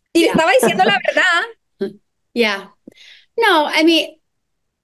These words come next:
Speaker 2: y es, si esto va a pasar siempre, yo, si es, si tengo una consulta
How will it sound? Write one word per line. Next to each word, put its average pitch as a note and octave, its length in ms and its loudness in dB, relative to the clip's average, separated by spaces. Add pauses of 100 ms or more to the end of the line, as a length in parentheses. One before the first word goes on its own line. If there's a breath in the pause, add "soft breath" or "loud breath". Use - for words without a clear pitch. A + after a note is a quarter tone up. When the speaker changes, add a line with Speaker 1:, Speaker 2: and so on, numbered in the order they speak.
(640)
Speaker 2:
y C#4 460 -2
es, D#4+ 180 -2
si - 320 -2
esto F4+ 320 -2
va D#4+ 100 2
a D4 60 -4
pasar A#3 340 -2
siempre, D4+ 1000 0
yo, C#4 440 0 (520 loud breath)
si - 260 0
es, D4+ 240 -2
si - 220 -6
tengo C#4+ 260 0
una F4 180 4
consulta B3 680 0